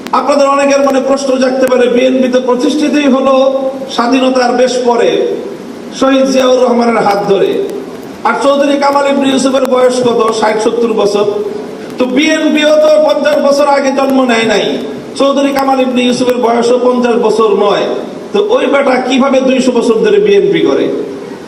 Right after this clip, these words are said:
আপনাকে বিএনপির ঐতিহাসিক রাজনৈতিক ধারাটাকে আপনাদের অবশ্যই ধারণ করতে হবে। চৌধুরী কামাল ইবনে ইউসুফের এই বক্তব্যের মূল কথা ছিল এই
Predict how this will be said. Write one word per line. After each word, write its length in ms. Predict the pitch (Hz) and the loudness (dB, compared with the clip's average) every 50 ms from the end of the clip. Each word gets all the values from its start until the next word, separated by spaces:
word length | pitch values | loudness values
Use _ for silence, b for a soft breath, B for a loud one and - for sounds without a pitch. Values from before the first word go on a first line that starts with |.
| - - - - - - | -16 -16 -16 -10 -4 -2
আপনাকে 420 | - 269 262 285 311 294 302 311 294 - - | -2 -2 0 -2 -2 0 2 2 2 2 2
বিএনপির 460 | 311 302 302 302 - - 311 302 294 | 2 2 0 2 2 2 2 2 2
ঐতিহাসিক 880 | 294 294 294 294 359 359 277 - - 294 302 311 320 311 - - 262 247 | 2 2 2 2 2 2 2 2 2 2 2 2 2 2 0 0 0 0
রাজনৈতিক 720 | 262 277 262 - 277 277 277 277 277 277 226 196 - - | 0 2 0 0 0 0 2 2 2 2 0 0 0 0
ধারাটাকে 480 | - 240 302 302 302 294 294 277 277 285 | 0 0 0 0 0 0 0 0 0 0
আপনাদের 460 | 277 254 - 247 254 262 247 247 247 240 | 0 0 -2 -2 -2 0 2 2 2 2
অবশ্যই 460 | 240 247 330 359 359 - - 339 294 | 2 2 2 0 0 0 0 0 0
ধারণ 320 | - - 240 247 247 233 | 0 0 0 0 0 2
করতে 260 | 226 226 226 220 220 | 2 2 0 0 0
হবে। 420 | 202 185 180 170 - - 135 - - - - - - - - - - - - - - - - - - - | 0 0 0 0 0 -2 -2 -2 -4 -6 -8 -10 -12 -12 -12 -14 -14 -14 -14 -14 -14 -14 -14 -14 -10 -4
চৌধুরী 360 | - 294 302 302 302 311 311 294 | -2 0 2 2 2 2 2 0
কামাল 300 | 294 302 302 294 285 294 | 0 2 2 2 2 0
ইবনে 200 | 247 247 285 277 | 0 0 -2 0
ইউসুফের 340 | 277 277 - 285 285 277 | 0 0 0 2 2 2
এই 120 | 277 277 262 | 2 2 2
বক্তব্যের 600 | 240 - 277 254 262 285 277 277 240 269 262 247 | 2 2 2 2 2 2 2 2 2 2 2 2
মূল 320 | 247 311 349 339 - - | 2 2 2 2 2 2
কথা 240 | 294 285 285 294 285 | 0 0 0 0 0
ছিল 220 | 285 277 277 269 | 0 0 2 2
এই 520 | 277 277 262 226 - - - - - - | 2 2 2 2 0 0 0 -2 -4 -4